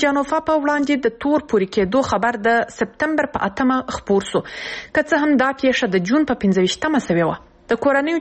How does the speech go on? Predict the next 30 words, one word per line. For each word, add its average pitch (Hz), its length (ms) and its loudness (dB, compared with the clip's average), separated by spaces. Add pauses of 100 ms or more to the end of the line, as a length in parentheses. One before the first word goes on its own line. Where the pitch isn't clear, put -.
چارو 311 240 2
وزارت 208 340 0
د 202 140 0
دې 233 180 2
پیښې 262 300 0
په - 120 -2
اړه 240 360 2
معلومات 190 420 0
خپاره 170 320 -2
کړل. - 220 -4 (680)
د 262 280 4
دې 330 80 2 (100)
وزارت 254 340 0
د، 262 60 2
اه، 208 420 0
ویب 220 160 -2
پاڼې 294 280 0 (100)
په 262 60 2 (340)
یوه 196 180 4
اعلامیه 202 400 2
کې 247 80 -2 (100)
داسې 247 220 -2
ویل 170 300 2
سوي: 165 180 2 (380)
د 208 200 2
جون 330 240 2
په 277 140 -8
پنځه 226 160 4
ویشتمه 254 480 0
نیټه 208 200 0